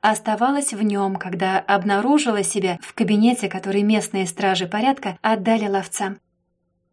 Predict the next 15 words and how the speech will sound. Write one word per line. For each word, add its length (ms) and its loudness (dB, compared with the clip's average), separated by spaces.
«Смотрю, 840 2
вы 140 2
там 160 2
не 80 6
скучаете», 800 -6
усмехнулся 720 -2
Мэтью 440 -2
при 160 -2
нашем 320 0
появлении. 720 -4
Маги 460 0
обменялись 640 -2
почти 280 -6
дружеским 540 -2
рукопожатием. 880 -4